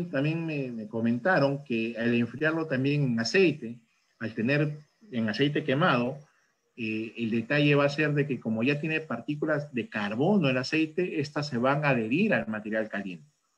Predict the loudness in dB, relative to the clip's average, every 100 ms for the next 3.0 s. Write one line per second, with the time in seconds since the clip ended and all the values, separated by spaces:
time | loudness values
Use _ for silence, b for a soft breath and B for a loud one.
0 | _ _ _ _ _ _ _ _ _ _
1 | _ _ _ -4 -4 -2 -2 0 0 -2
2 | 0 0 -2 -2 -2 -2 0 -2 -2